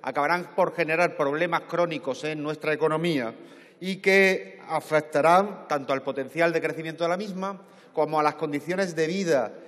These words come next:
en la que se encuentra la mayor, se encuentra casi un tercio de la población española en situación de pobreza, riesgo de exclusión social y vulnerabilidad,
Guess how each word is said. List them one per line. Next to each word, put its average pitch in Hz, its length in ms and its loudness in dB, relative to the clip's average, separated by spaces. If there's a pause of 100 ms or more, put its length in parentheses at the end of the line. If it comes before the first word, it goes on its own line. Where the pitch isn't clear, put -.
(140)
en 139 140 -2
la 143 120 2
que 151 80 -4
se 147 120 -4
encuentra 170 500 2
la 151 100 2
mayor, 160 260 0 (540)
se 151 120 -4
encuentra 170 380 -2
casi 165 240 -4
un 151 100 -10
tercio 170 260 0
de 151 80 0
la 139 60 -2
población 135 340 -6
española 160 340 -6
en 139 80 -8
situación 143 480 -8 (300)
de 139 140 0
pobreza, 165 600 -2 (240)
riesgo 156 580 0
de 139 60 2
exclusión 147 460 -2
social 165 340 0
y 156 40 -2
vulnerabilidad, 165 880 2